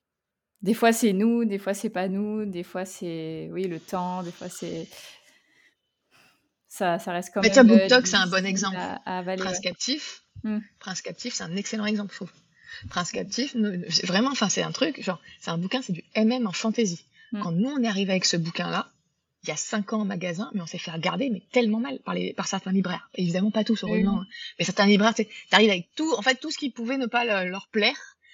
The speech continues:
Speaker 2: euh, t'arrives avec ça. C'est pas dur. À l'époque, quand même, ça, je me dis, on était, mais avant-gardiste.
Speaker 1: Oui,
Speaker 2: Donc, j'ai arrêté
Speaker 1: complètement.
Speaker 2: la collection parce qu'elle a pas assez marché. On a quand même fait une, une catégorie, on a fait une collection de romances M M. Fallait oser, hein,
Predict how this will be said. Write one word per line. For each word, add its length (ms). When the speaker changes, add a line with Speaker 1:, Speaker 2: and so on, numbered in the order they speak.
Speaker 2:
euh, 640
t'arrives 280
avec 160
ça. 140
C'est 360
pas 120
dur. 120
À 140
l'époque, 460
quand 120
même, 160
ça, 140
je 80
me 100
dis, 100
on 60
était, 200
mais 140
avant-gardiste. 880
Speaker 1:
Oui, 140
Speaker 2:
Donc, 100
j'ai 200
arrêté 0
Speaker 1:
complètement. 300
Speaker 2:
la 80
collection 360
parce 140
qu'elle 120
a 80
pas 100
assez 200
marché. 340
On 80
a 80
quand 120
même 100
fait 100
une, 480
une 520
catégorie, 680
on 100
a 60
fait 120
une 120
collection 440
de 140
romances 640
M 160
M. 240
Fallait 300
oser, 240
hein, 60